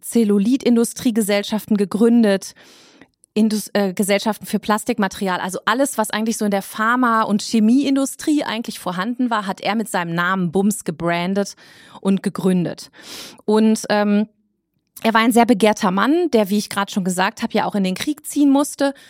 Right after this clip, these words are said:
wurde dann dort auch festgenommen und beschuldigt, w-, verschiedener Dinge beschuldigt, wie das im Krieg manchmal so ist, und, ähm, konnte dann nur auch aus dem, aus der,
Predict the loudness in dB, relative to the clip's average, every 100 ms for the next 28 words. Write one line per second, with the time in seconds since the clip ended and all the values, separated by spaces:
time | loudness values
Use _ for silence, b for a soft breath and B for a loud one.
0 | B B 0 2 2 2 2 2 0 -4
1 | -2 -4 -4 -2 2 2 2 -2 -6 B
2 | B -4 0 2 0 -4 -18 _ B B
3 | B B B B B _ -2 0 2 2
4 | 2 -4 -8 -16 B B -16 -14 -18 -14
5 | -12 -12 -14 -18 -4 -4 -2 0 2 2
6 | 2 2 0 0 0 0 -2 -2 -2 -2
7 | -2 0 -2 -2 -2 0 -2 -4 B B
8 | B B B 2 4 6 4 2 0 2
9 | 0 -2 _ _ _ 4 4 4 2 4
10 | 6 6 4 -2 -10 _ _ _ -2 -2
11 | -4 _ -4 -4 -2 -4 -4 -12 _ _
12 | -12 -6 -6 -4 -8